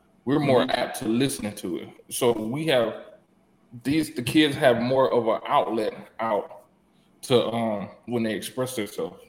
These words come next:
Speaker 1: So I think that's what, what makes them, I guess you could say, different, 'cause they have an outlet and they're gonna utilize that outlet. Where when we grew up, it was like, like you said,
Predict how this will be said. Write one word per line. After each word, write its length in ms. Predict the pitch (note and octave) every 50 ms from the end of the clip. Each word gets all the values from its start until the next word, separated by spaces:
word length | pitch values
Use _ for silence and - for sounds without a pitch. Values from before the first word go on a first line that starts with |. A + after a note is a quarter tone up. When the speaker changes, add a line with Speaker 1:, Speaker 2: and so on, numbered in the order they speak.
| _
Speaker 1:
So 300 | - - - A2 G#2+ E2
I 80 | F#2+ B2+
think 180 | - C3+ A#2+
that's 160 | A#2 B2+ B2 -
what, 280 | - A#2 F#2+ - - - - _ _ _ _
what 180 | - G#2 G#2
makes 300 | A2 A#2 B2 B2+ A#2+ A#2+
them, 400 | - - B2+ A#2+ G#2 D#2+ D#2+ A2+ - _ _ _ _ _ _ _ _ _ _ _ _ _ _ _ _ _ _ _ _ _ _ _ _ _ _ _ _ _ -
I 140 | - A#2 A#2+ A#2+ B2+
guess 200 | C3 C3+ C3 -
you 80 | B2+ A#2
could 120 | - A#2
say, 220 | - - A#2 B2
different, 460 | B2+ A#2 C3 C#3 C#3 C#3 D#3 D3+ - - - - - -
'cause 100 | - C3
they 100 | A2+ A#2+
have 140 | C3 C3+ A2+
an 80 | G#2 -
outlet 440 | - G#2+ B2 A#2 G2 A#2 A#2 G#2+ -
and 100 | F#2+ A2+
they're 80 | A#2 A#2+
gonna 400 | A#2 A2+ G#2 G#2 - - - - -
utilize 480 | - B2 B2 C3 A#2+ A#2 A#2 A2+ A2+ A#2
that 140 | A2 E2+ F2+
outlet. 320 | B2 A#2+ G2+ - G2 F2+
Where 400 | G#2 A2 A2 G#2 G#2+ - - - _ _ _ _ _ _ _ -
when 180 | A2 A#2 A2+
we 100 | B2 D3
grew 400 | C#3+ B2 A#2+ A#2 A#2 A#2+ A#2+ A#2
up, 100 | - -
it 60 | -
was 100 | B2 A#2+
like, 200 | A#2 A#2+ A2+ G#2
like 320 | G#2 - - A2+ A#2 A#2 -
you 40 | A#2+
said, 460 | - - C3+ B2 A#2 G#2+ - -